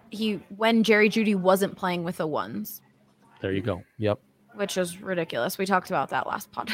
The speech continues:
Speaker 1: <laughs>
Speaker 2: Mm-hmm. Yeah.
Speaker 1: But, um, Michael asked the same question I have. I know Bradley Chubb is playing a little bit, not too much. Do we, do you have any updates on him? How do you think he's played?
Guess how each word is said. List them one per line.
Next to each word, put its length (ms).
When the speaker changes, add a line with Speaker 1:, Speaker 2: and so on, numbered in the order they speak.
Speaker 1:
<laughs> 100
Speaker 2:
Mm-hmm. 360
Yeah. 200
Speaker 1:
But, 280
um, 300
Michael 400
asked 460
the 140
same 240
question 340
I 160
have. 280
I 100
know 320
Bradley 760
Chubb 460
is 320
playing 340
a 80
little 460
bit, 300
not 280
too 240
much. 420
Do 140
we, 360
do 120
you 100
have 120
any 140
updates 340
on 140
him? 180
How 220
do 80
you 120
think 200
he's 280
played? 360